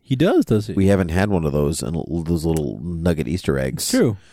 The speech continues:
Speaker 2: Um, sometimes they get made up, but I like this one. Armek comes from a very famous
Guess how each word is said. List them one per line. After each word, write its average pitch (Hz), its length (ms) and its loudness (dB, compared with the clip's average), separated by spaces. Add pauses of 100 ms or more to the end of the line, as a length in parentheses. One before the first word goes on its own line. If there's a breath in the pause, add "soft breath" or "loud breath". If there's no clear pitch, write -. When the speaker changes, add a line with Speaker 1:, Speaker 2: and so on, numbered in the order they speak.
(160 soft breath)
Speaker 2:
Um, 80 380 2
sometimes 85 360 0
they 82 100 0
get 80 120 2
made 82 220 2
up, 127 180 2
but 107 100 0
I 113 80 2
like 156 260 2
this 131 160 -2
one. 95 240 0
Armek 127 360 2
comes 87 320 0
from 82 340 0
a 92 100 2
very 101 280 2
famous 78 540 -2